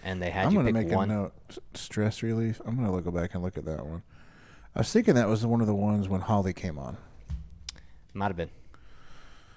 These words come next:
Speaker 1: Yeah,
Speaker 2: Yeah.
Speaker 1: season five, Holly was in there.
Speaker 2: Yeah.
Speaker 1: I think stress relief is the one where, uh, Dwight did the fire drill. Stanley had the heart attack.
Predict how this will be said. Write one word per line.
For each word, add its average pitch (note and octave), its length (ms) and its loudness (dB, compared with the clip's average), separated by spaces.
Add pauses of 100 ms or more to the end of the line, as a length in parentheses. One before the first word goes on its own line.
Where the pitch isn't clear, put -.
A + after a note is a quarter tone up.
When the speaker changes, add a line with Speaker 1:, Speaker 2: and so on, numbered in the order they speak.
(160)
Speaker 1:
Yeah, F2+ 100 -6
Speaker 2:
Yeah. E2 80 -6
Speaker 1:
season A2+ 240 -4
five, G2 260 0
Holly F2+ 260 -2
was E2+ 120 -10
in F2 80 -10
there. E2 160 -12 (300)
Speaker 2:
Yeah. - 140 -10 (500)
Speaker 1:
I A2+ 80 2
think B2 120 0
stress - 280 4
relief G#2+ 220 0
is G2 120 -2
the G2 80 -2
one F#2+ 240 0
where, F#2+ 300 2
uh, F#2+ 240 0 (600)
Dwight G2 400 6
did G2 140 2
the F#2+ 60 -4
fire G2 320 4
drill. F#2+ 360 0 (400)
Stanley G2+ 380 -2
had F#2 120 0
the F2+ 60 -4
heart F2+ 160 0
attack. F2 360 -2